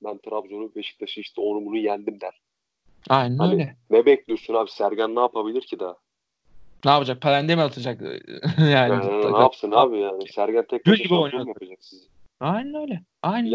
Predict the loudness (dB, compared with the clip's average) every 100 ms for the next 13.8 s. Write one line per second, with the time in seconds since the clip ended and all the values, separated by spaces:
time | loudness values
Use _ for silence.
0 | 0 -2 -4 -6 -4 -4 -4 -4 -8 -14
1 | -6 -4 -2 -4 -10 -14 -20 _ -6 -2
2 | -2 -6 -8 -4 -4 -4 -2 -4 -4 -2
3 | -4 -2 2 2 2 -8 0 0 2 -4
4 | 0 -2 -2 0 0 2 4 4 4 2
5 | 2 -6 -8 -4 -4 -2 2 4 4 2
6 | 0 -6 -4 -6 0 0 2 0 0 0
7 | 0 4 4 4 -2 -4 -4 -8 -8 -10
8 | -16 _ _ _ _ -20 -20 -16 -14 -14
9 | -18 _ 2 2 4 0 -2 -2 6 6
10 | 6 2 2 2 0 -2 _ _ _ _
11 | -10 -8 -10 _ _ _ _ _ _ _
12 | -20 _ _ _ -20 -20 -18 0 0 4
13 | 2 4 0 -2 2 0 2 -4